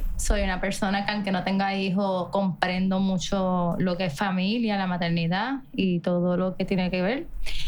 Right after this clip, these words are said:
Eh, trabajo demasiado de muchas horas, so que esto para mí es como que un momento de relajación y poder expresar todo lo que,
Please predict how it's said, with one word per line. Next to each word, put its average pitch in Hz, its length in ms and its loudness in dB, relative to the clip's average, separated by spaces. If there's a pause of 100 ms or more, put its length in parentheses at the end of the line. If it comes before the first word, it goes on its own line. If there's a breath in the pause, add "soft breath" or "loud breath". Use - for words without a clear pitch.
(200 loud breath)
Eh, 175 380 0
trabajo 170 420 0
demasiado 175 460 2
de 170 60 2
muchas 170 380 0
horas, 240 420 0
so 190 240 0
que 180 100 0
esto 175 260 0
para 180 220 2
mí 180 200 2
es 170 120 -2
como 180 380 2
que 170 520 2
un 180 160 2 (520)
momento 175 500 2
de 165 460 2 (180)
relajación 196 880 0
y 175 300 2
poder 170 360 2
expresar 180 800 0
todo 180 340 2
lo 180 200 0
que, 175 340 0